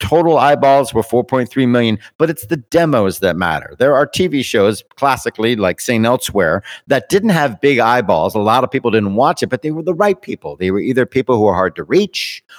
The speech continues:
or they were people with a lot of money, or just a certain segment of the audience that they couldn't reach any other way. And so that show became valuable. And the Tonys are very much the same way. It's only four point three million people, but all of them are gay.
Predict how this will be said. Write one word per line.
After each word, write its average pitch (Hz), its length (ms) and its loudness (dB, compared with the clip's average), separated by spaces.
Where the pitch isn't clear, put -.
or 151 240 4
they 117 120 2
were 101 120 2
people 113 280 0
with 98 140 0
a 90 60 0
lot 80 240 -2
of 80 80 -14
money, 170 480 0
or 117 100 0
just 120 200 -4
a 101 60 -6
certain - 280 0
segment 147 480 0
of 120 60 -2
the 123 140 0
audience 131 340 0
that 101 100 -4
they 98 120 -2
couldn't 135 340 -2
reach 120 240 -2
any 113 180 2
other 101 180 0
way. 95 340 2
And 113 120 -4
so 127 140 0
that 113 240 0
show 117 180 2
became 117 360 -2
valuable. 110 560 -2
And 147 160 -2
the 151 80 0
Tonys 139 480 -2
are 127 80 2
very 156 400 0
much 123 280 -2
the 110 100 -6
same 107 260 -2
way. 98 160 2
It's - 160 -2
only 220 300 4
four - 220 2
point 151 260 -2
three 156 160 0
million 143 320 2
people, 135 320 0
but 123 140 2
all 190 240 4
of 247 80 -2
them 220 120 0
are 190 80 -2
gay. 113 380 -6